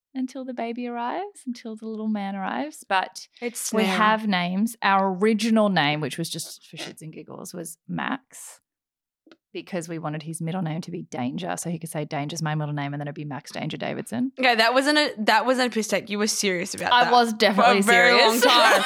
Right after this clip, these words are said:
Speaker 1: <laughs> And then I realized, "Oh my God, I can't do that. That's child abuse."
Speaker 2: When I asked, I was
Speaker 1: So
Speaker 2: like, "Oh, so is it gonna be?" And you're like, "No, no, no." And I was like, "What do you mean, no?" You were convinced
Speaker 1: I was convinced
Speaker 2: <laughs> that
Speaker 1: for, like,
Speaker 2: you
Speaker 1: a
Speaker 2: were,
Speaker 1: good three
Speaker 2: that you
Speaker 1: years.
Speaker 2: were gonna do
Speaker 1: <laughs>
Speaker 2: Max Danger.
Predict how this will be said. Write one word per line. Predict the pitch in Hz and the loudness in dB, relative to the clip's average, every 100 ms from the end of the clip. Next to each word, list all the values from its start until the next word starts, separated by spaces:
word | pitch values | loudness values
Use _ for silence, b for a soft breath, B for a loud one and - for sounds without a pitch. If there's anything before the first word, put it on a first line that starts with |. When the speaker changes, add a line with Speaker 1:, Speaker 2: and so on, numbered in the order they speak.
| - | 4
Speaker 1:
<laughs> | - | 6
And | 302 | 4
then | 269 262 | 6 6
I | 254 | 6
realized, | 247 240 233 185 | 6 8 6 6
"Oh | 233 | 4
my | 226 220 | 4 6
God, | 214 | 4
I | 208 | 6
can't | 208 175 | 4 2
do | 175 | 2
that. | 160 127 | 2 2
That's | 160 | -2
child | - 113 | 0 -2
abuse." | - - - | -2 -8 -8
Speaker 2:
When | 233 285 | 2 4
I | 277 262 | 6 6
asked, | 277 247 233 196 | 6 6 6 6
I | 254 | 4
was | 285 | 4
Speaker 1:
So | |
Speaker 2:
like, | 262 330 | 4 2
"Oh, | |
so | 269 226 | 2 2
is | 202 208 | 0 -4
it | 202 | -4
gonna | 208 | -4
be?" | 202 | -4
And | - 208 | -4 -4
you're | 208 202 | -2 0
like, | 202 | -2
"No, | 240 311 - - - | 2 4 4 2 0
no, | 262 262 240 | 2 4 4
no." | 220 214 | 4 2
And | 208 | 2
I | 240 | 0
was | |
like, | 294 | 0
"What | 311 | 0
do | 427 | 2
you | 440 | 2
mean, | 277 220 214 | 2 2 2
no?" | 202 B B | 0 B B
You | 262 320 | 2 2
were | |
convinced | 330 - 294 226 247 | 2 2 0 2 4
Speaker 1:
I | 196 | 4
was | 196 170 165 | 6 4 2
convinced | - 185 139 120 | -2 -2 0 2
Speaker 2:
<laughs> | - | 4
that | 349 | 4
Speaker 1:
for, | 262 | 6
like, | 240 233 | 6 8
Speaker 2:
you | 294 | 6
Speaker 1:
a | |
Speaker 2:
were, | 269 | 6
Speaker 1:
good | 392 320 | 4 6
three | 285 247 226 202 | 6 6 6 6
Speaker 2:
that | 196 | 6
you | 196 | 6
Speaker 1:
years. | 294 | 4
Speaker 2:
were | 294 294 - | 6 4 6
gonna | 285 466 | 6 6
do | 220 415 453 | 6 6 6
Speaker 1:
<laughs> | |
Speaker 2:
Max | 214 403 - | 4 0 0
Danger. | 175 208 | 0 0